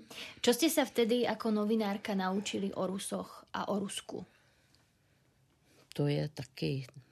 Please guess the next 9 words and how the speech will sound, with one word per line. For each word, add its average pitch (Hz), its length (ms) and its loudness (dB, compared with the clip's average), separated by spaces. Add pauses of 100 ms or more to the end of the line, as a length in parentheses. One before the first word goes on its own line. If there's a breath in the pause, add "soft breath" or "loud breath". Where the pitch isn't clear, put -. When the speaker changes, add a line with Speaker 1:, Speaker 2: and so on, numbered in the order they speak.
(120)
Speaker 2:
otázka. 123 760 -4 (640 loud breath)
<laughs> 139 240 8 (3000 soft breath)
Že, 226 240 12 (1120)
mm, 165 380 -4 (960 loud breath)
určitě, 220 600 10
a 175 120 6
to - 140 0
si 196 160 8 (100)
uvědomuji 180 680 8